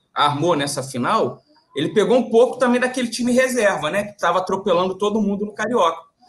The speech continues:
Botou um Iago junto com o Ganso ali, com o André. O Fluminense começou a ter mais posse de bola, teve bem mais posse de bola no, no primeiro tempo, acho que encerrou com cinquenta e oito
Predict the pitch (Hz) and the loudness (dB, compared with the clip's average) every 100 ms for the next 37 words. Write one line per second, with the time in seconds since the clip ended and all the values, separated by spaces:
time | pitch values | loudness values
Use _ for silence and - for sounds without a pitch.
0 | - - 165 170 202 214 214 208 190 180 | -20 -6 -4 -2 0 2 4 2 0 -4
1 | 185 - 202 208 196 202 196 175 165 190 | -6 -4 -4 0 2 2 0 0 0 -2
2 | 190 180 190 175 185 226 - _ _ _ | -2 -2 0 2 2 0 -4 _ _ _
3 | - 190 233 - 247 226 - 262 269 240 | -8 -4 -2 0 2 2 2 0 0 0
4 | 226 - 185 185 165 143 202 214 220 185 | -2 -2 -2 -2 -4 0 0 0 -2 -2
5 | 175 240 220 - 196 - 151 147 170 156 | -4 -2 -2 -4 -6 -6 -6 0 0 0
6 | 139 117 135 135 147 151 143 135 165 - | -4 -6 -8 -12 -6 -4 -4 -4 -8 -6
7 | 185 185 175 147 185 185 180 151 147 202 | -8 -8 -4 -2 -4 -6 -8 -6 -4 -4
8 | 202 147 156 - | -2 -4 -4 -10